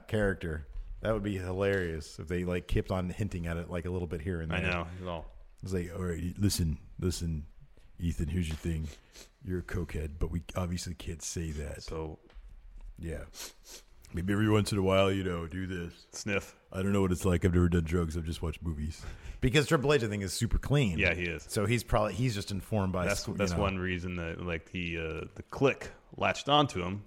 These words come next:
Speaker 1: Yeah, he was clean.
Speaker 2: Yeah.
Speaker 1: Yeah.
Speaker 2: So he can be the designated driver.
Speaker 1: Mm-hmm. Yeah.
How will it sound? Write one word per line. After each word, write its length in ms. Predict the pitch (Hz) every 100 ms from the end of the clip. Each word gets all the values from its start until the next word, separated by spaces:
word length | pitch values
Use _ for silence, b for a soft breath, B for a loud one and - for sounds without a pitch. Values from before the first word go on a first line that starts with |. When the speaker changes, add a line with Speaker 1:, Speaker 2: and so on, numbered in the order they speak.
| -
Speaker 1:
Yeah, 160 | 151
he 60 | 123
was 100 | 101
clean. 300 | - 165 98 - -
Speaker 2:
Yeah. 180 | - 104 - -
Speaker 1:
Yeah. 120 | 98
Speaker 2:
So 60 | 117
he 60 |
can 100 | 92 90
be 80 | 95
the 280 | 90 90
designated 420 | 85 95 90 95 90
driver. 300 | 98 110 90
Speaker 1:
Mm-hmm. 500 | 120 120 139 180 98
Yeah. 200 | 92